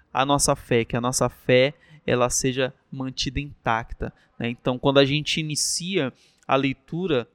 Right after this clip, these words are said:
o estudo de Jó, a gente pode iniciar com muitas dúvidas a respeito do que a gente crê, a respeito da nossa fé. A gente pode iniciar com muitos questionamentos,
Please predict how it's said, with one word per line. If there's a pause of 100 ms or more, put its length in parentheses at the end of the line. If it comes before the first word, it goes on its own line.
o
estudo
de
Jó, (300)
a
gente
pode
iniciar
com
muitas
dúvidas
a
respeito
do
que
a
gente
crê,
a
respeito
da
nossa
fé.
A
gente
pode
iniciar
com
muitos
questionamentos,